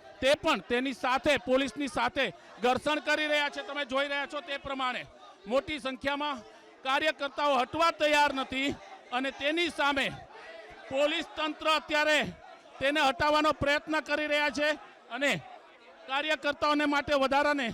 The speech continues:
પોલીસના જવાનો પણ વી સી ચેમ્બરમાં પહોંચ્યા છે. આ ગુજરાત યુનિવર્સિટી છે, શિક્ષણનું ધામ છે કે જે શિક્ષણના ધામમાં, ગુજરાત યુનિવર્સિટીના શિક્ષણના ધામમાં તમે આ વ્યવસ્થા જોઈ રહ્યા છો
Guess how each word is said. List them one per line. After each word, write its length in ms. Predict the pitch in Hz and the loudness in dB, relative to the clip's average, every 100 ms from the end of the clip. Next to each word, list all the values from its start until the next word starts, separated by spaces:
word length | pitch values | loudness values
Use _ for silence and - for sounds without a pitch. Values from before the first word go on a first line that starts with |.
| - | -6
પોલીસના 420 | 262 277 285 311 269 | -6 -4 -4 -2 2
જવાનો 400 | 247 285 311 320 | 4 4 2 0
પણ 220 | 294 165 - - - | -2 -6 -10 -20 -8
વી 160 | 226 262 | -6 -4
સી 160 | 294 | -4
ચેમ્બરમાં 500 | 262 269 277 285 285 | -2 -2 0 2 0
પહોંચ્યા 420 | 277 262 277 285 | 2 0 2 -2
છે. 160 | 277 285 277 - - - | 0 0 -2 -6 -20 -2
આ 100 | 262 | -2
ગુજરાત 500 | 247 277 311 359 349 | 0 2 6 6 4
યુનિવર્સિટી 640 | 330 330 330 330 302 302 285 | 2 2 0 -2 -6 -4 2
છે, 160 | 269 294 311 - - - | 4 4 4 -8 -18 -12
શિક્ષણનું 680 | 285 277 - 330 339 339 | -8 -8 0 2 2 0
ધામ 300 | 294 277 294 | 0 2 0
છે 180 | 269 262 240 254 - - - | 0 0 0 -2 -8 -18 -6
કે 80 | 269 | -4
જે 140 | 302 302 | -2 -4
શિક્ષણના 560 | 311 - 339 311 302 | -6 -8 -6 -2 -2
ધામમાં, 480 | 262 277 302 269 160 - - - - - - 208 | -2 -4 -2 -2 -4 -10 -20 -20 -20 -20 -18 -12
ગુજરાત 400 | 254 311 330 302 | -2 0 0 -2
યુનિવર્સિટીના 760 | 294 302 269 269 277 294 320 | -2 -2 -2 -10 -8 -2 -2
શિક્ષણના 560 | 330 285 - 294 285 269 | -2 -8 -6 -6 -2 -4
ધામમાં 440 | - 247 294 320 | -2 -4 0 0
તમે 220 | 311 302 302 | 0 0 2
આ 140 | 285 | 2
વ્યવસ્થા 460 | 262 277 262 277 254 | 2 -2 -2 -4 -2
જોઈ 200 | 233 233 | 0 0
રહ્યા 240 | 214 | 0
છો 80 | 175 | -2